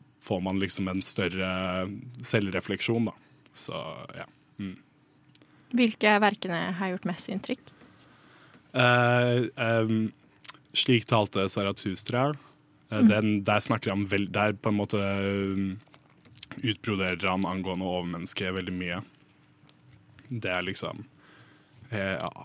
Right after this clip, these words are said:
Speaker 1: alt om overmennesket, altså moralens genealogi er veldig interessant. Egentlig bare masse,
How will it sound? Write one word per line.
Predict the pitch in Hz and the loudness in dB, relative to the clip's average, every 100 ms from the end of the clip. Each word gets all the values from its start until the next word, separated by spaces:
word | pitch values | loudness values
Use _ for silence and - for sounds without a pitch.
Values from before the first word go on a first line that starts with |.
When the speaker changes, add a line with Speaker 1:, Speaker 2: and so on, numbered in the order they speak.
| - | -8
Speaker 1:
alt | 104 98 | -8 -4
om | 101 | -4
overmennesket, | 92 90 90 - 110 | -2 -4 -4 -2 0
altså | 107 101 | 0 0
moralens | 101 95 90 87 90 | -2 -2 -4 -4 -6
genealogi | - 92 92 90 92 92 92 98 | -6 -6 -4 -4 -6 -8 -6 -6
er | 98 | -4
veldig | 95 95 | -6 -6
interessant. | 92 - 98 101 101 104 - - _ - - - - - - - - - | -8 -8 -6 -4 -4 -8 -10 -20 _ -20 -20 -20 -20 -20 -20 -20 -14 -2
Egentlig | 107 113 135 | 0 4 6
bare | 123 104 | 6 6
masse, | 101 - - - | 2 0 0 0